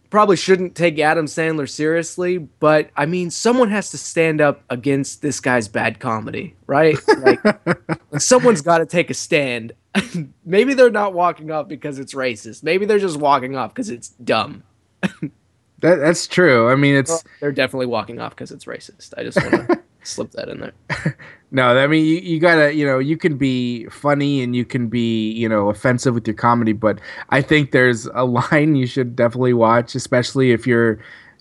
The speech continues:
Speaker 2: you have a movie that, even though it's a parody and you're, you're making these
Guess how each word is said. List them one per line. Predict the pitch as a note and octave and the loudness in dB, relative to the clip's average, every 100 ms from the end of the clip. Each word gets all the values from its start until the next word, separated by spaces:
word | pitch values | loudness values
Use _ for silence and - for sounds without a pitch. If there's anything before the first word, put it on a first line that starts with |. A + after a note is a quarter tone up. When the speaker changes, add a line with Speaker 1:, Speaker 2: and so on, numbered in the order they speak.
| _ - | _ 2
Speaker 2:
you | C3 | 4
have | D3+ D3+ | 4 4
a | |
movie | C#3 D3+ D3 C3+ B2+ B2 A#2+ A#2 - | 4 2 2 -2 -4 -4 -6 -8 -6
that, | B2 A#2 | -6 -4
even | C#3 C#3 | -4 -2
though | C#3 C3 | 0 0
it's | - | -4
a | |
parody | A2 C#3 C#3+ C3+ B2 A#2 A2+ | -2 4 4 4 2 -2 -2
and | A2 | -2
you're, | A#2 A#2 | -4 -2
you're | A#2 | -4
making | A2+ A#2+ A#2 A#2+ | -2 -4 -4 -4
these | A2+ G#2 A2 - | -4 -4 -8 -18